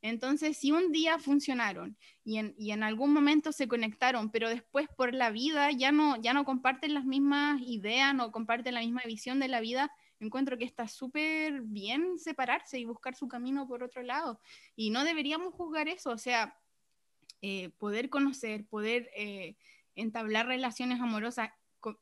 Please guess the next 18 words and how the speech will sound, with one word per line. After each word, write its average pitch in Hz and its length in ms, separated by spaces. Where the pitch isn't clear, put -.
comenzarle, 254 580
concluirlas, 262 840
también 226 300
nos 262 180
ayuda 269 320
como 262 200
en 247 60
nuestro 247 280
proceso 233 420
emocional 233 680
a 180 400
madurar 208 420
nuestro 240 280
pro-, 185 220
nuestra, 214 640
nuestras 208 340
emociones. 185 500
Entonces, 240 680